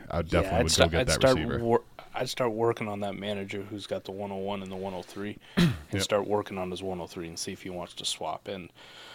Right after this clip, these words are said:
Speaker 2: you know, if you can finagle, I don't know, maybe make that one ten a little bit better, or, you know, tr-, trade the one ten for his twenty-five first,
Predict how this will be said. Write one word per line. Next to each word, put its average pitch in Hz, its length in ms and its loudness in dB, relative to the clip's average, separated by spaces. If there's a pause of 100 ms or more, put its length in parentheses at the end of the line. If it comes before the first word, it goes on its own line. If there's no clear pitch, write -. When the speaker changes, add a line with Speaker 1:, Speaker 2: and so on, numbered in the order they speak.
(440)
Speaker 2:
you 110 80 -2
know, 90 320 -2
if - 140 -6
you 117 80 -2
can 107 160 -4
finagle, 101 680 -2 (400)
I 107 80 -2
don't 95 140 -4
know, 87 100 -8
maybe 101 300 -4
make 98 220 -4
that 90 200 -4
one 98 240 -4
ten 104 320 -4
a 101 100 -6
little 101 200 -2
bit 101 180 0
better, 101 240 2
or, 92 560 -2
you 95 60 -8
know, 92 240 -8 (300)
tr-, - 320 2
trade 120 260 2
the 110 80 2
one 107 240 2
ten 107 260 -2
for 101 160 0
his 101 240 -2
twenty-five 101 640 0
first, - 520 -6